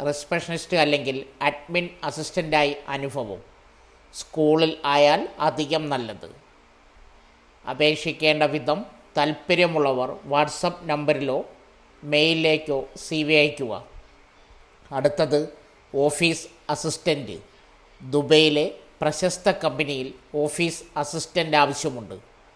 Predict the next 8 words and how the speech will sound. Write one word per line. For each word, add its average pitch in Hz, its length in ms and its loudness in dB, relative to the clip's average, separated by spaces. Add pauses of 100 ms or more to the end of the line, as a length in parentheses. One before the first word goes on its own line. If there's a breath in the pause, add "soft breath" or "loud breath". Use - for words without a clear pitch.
(460)
സ്ഥലം 147 500 2 (140)
ദുബൈ, 147 520 4 (180)
യു 147 160 0
എ 147 100 8
ഇ. 151 220 -2 (280)
എക്സ്പീരിയൻസ് 156 760 0
രണ്ട് 139 220 0
വർഷം. 151 380 -4